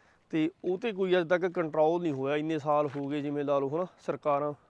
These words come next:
ਬਹੁਤ ਆਈਆਂ, ਬੜੀਆਂ ਸਰਕਾਰਾਂ ਆਈਆਂ, ਬੜੀਆਂ ਗਈਆਂ, ਤੇ ਉਹ 'ਤੇ ਕੋਈ ਅੱਜ ਤੱਕ ਕੰਟਰੋਲ ਨਹੀਂ ਹੋਇਆ ਇਹੋ ਜਿਹੀਆਂ ਚੀਜ਼ਾਂ 'ਤੇ। ਤੇ ਇੱਥੇ ਮੈਂ ਦਿਖਾਉਣ ਆਇਆ, ਆਹ ਬੰਦੇ ਹੁਣੀ ਇੱਥੇ ਆਏ ਹੈਗੇ ਖੇਤ 'ਚ, ਤੇ ਆਹ ਤੁਸੀਂ ਥੱਲੇ ਦੇਖਦੇ ਹੋ ਆਹ ਕੇਬਲ ਜੀ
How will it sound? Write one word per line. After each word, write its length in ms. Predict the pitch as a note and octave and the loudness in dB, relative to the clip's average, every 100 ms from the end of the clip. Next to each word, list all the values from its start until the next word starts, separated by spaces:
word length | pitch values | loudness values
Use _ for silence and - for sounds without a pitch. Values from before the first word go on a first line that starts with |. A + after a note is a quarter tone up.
| _ | _
ਬਹੁਤ 400 | D3+ D3 D3 D#3 | -2 0 0 0
ਆਈਆਂ, 340 | D3+ C#3+ D3 C#3+ | -2 -2 -2 -2
ਬੜੀਆਂ 300 | C#3 D3 C#3+ | -2 -2 -2
ਸਰਕਾਰਾਂ 440 | D3 C#3+ D3 C#3+ | -4 -2 0 2
ਆਈਆਂ, 220 | C#3 C#3 D3 | 0 -4 -4
ਬੜੀਆਂ 300 | D3 D3+ D#3 | -4 -4 -2
ਗਈਆਂ, 340 | C#3 C3+ C#3 - - _ - - - - - | -4 -4 -6 -8 -20 _ -20 -20 -20 -12 -4
ਤੇ 120 | E3 | -2
ਉਹ 160 | F3+ F#3+ | -2 -2
'ਤੇ 100 | A#3 | -2
ਕੋਈ 220 | G#3+ G3 | 0 0
ਅੱਜ 100 | F3 | 2
ਤੱਕ 200 | F#3 F3+ | 0 0
ਕੰਟਰੋਲ 460 | E3+ E3+ E3 E3 F3 | -2 -2 4 4 4
ਨਹੀਂ 100 | C#3+ | 2
ਹੋਇਆ 180 | C#3 | 2
ਇਹੋ 100 | C3+ | 0
ਜਿਹੀਆਂ 160 | C#3 C#3 | 0 -4
ਚੀਜ਼ਾਂ 240 | C3+ C#3+ | -4 -4
'ਤੇ। 100 | C3+ C3+ - - - - - - - | -4 -6 -12 -18 -18 -18 -16 -16 -10
ਤੇ 100 | F#3 - | -6 0
ਇੱਥੇ 280 | F#3 - G#3 | 0 4 4
ਮੈਂ 120 | G#3+ | 4
ਦਿਖਾਉਣ 380 | F#3+ F#3 F#3+ F#3 | 2 2 4 4
ਆਇਆ, 260 | F3+ G#3 F#3 - - - - | 6 4 2 -8 -14 -14 -4
ਆਹ 80 | F#3 | -2
ਬੰਦੇ 260 | E3+ D#3+ | 0 -2
ਹੁਣੀ 260 | D#3 D#3+ E3 | -2 0 0
ਇੱਥੇ 220 | D#3+ E3+ | -2 0
ਆਏ 80 | D#3 | 2
ਹੈਗੇ 220 | C#3 D3+ | 2 -2
ਖੇਤ 260 | - D#3 D3 | -4 -6 -4
'ਚ, 160 | F#3+ G3 - _ _ _ | -4 -4 -10 _ _ _
ਤੇ 240 | - C#3 C3 _ _ _ _ _ _ - | -10 -8 -10 _ _ _ _ _ _ -8
ਆਹ 120 | - | -4
ਤੁਸੀਂ 200 | F#3 E3 | -4 -4
ਥੱਲੇ 240 | E3+ E3+ | -2 0
ਦੇਖਦੇ 260 | D#3+ D3+ D3+ | 2 0 0
ਹੋ 180 | D3+ F3 | 0 0
ਆਹ 80 | |
ਕੇਬਲ 320 | F#3 E3+ D#3 D#3 | 2 2 2 2
ਜੀ 180 | D#3 | 0